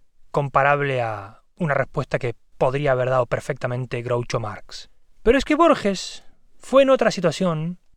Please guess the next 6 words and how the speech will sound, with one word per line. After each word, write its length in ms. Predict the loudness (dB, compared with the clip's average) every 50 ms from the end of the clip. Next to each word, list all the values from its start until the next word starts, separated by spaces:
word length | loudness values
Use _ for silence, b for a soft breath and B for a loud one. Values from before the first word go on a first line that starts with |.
| _ -2
cuando 280 | 2 2 2 4 2 2
contó 340 | 2 0 2 4 6 6
lo 80 | 4 4
siguiente, 540 | 0 -4 -8 -8 -10 -10 -12 -16 -18 -20 -20 _ _ _ -20 -14 -8
y 120 | -6 -4
decía: 560 | -2 -2 -2 -2 -4 -4 -6 -8 -10 -14 -16